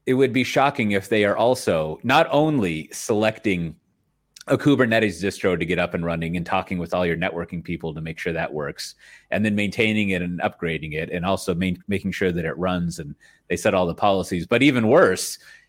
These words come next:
if they're D I Y building it themselves, like,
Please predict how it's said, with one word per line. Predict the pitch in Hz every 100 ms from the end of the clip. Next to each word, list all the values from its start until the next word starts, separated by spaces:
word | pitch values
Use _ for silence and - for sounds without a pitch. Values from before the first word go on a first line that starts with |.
| _
if | 123 123
they're | 113
D | 95 - - 82 120
I | 113 104
Y | 107 101
building | 85 110 104 98
it | -
themselves, | 82 - 113 78 62 - - _ 92
like, | 87 -